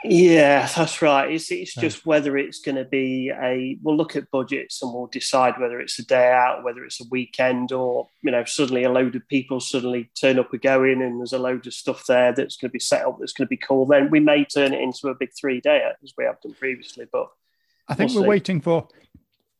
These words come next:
Speaker 2: excuse me, we're waiting for the organisers to, um, finish with some cons they're doing at the moment, things like L F C C,
Speaker 1: Yeah.
Speaker 2: that kind of thing.
Speaker 1: For a minute there, I thought you was gonna cough and say, "We're waiting for <laughs> Jonathan Frakes."
Speaker 2: <laughs>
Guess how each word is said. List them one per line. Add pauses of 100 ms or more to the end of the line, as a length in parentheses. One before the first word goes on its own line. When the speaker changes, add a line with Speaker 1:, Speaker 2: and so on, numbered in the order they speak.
(280)
Speaker 2:
excuse
me,
we're
waiting
for
the
organisers
to,
um,
finish
with
some
cons
they're
doing
at
the
moment,
things
like
L
F
C
C,
Speaker 1:
Yeah.
Speaker 2:
that
kind
of
thing.
Speaker 1:
For
a
minute
there,
I
thought
you
was
gonna
cough
and
say,
"We're
waiting
for (280)
<laughs>
Jonathan
Frakes." (220)
Speaker 2:
<laughs>